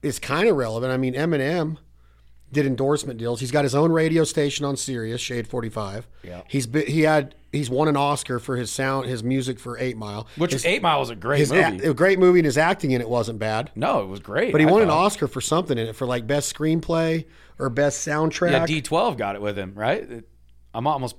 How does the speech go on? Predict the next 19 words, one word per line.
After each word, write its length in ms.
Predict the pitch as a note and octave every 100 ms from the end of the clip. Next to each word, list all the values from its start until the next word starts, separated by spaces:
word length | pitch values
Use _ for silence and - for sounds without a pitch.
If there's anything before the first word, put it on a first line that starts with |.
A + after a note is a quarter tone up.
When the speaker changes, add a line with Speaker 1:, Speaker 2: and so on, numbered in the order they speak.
| -
Speaker 2:
I'm 160 | C3
almost 260 | D3 C#3+ A#2+
Speaker 1:
They 140 | D#3+
went 160 | F#3+ G#3
up 60 |
on 100 | D#3 E3+
Speaker 2:
positive, 220 | A#2+ D#3
Speaker 1:
stage 160 | E3+
at 80 | F3+
the 60 | C#3
Speaker 2:
I'm 60 |
almost 260 | D3 C#3+ A#2
Speaker 1:
Oscars? 120 | G3+
Speaker 2:
positive 440 | C#3+ C#3+ B2+ A#2 G2+
D 180 | B2
twelve. 400 | A#2 A#2 A2+ G#2 - - - - -
Is 220 | B2+ A#2+ B2
it 60 |
Oscars 520 | B2 D3 E3 - G#3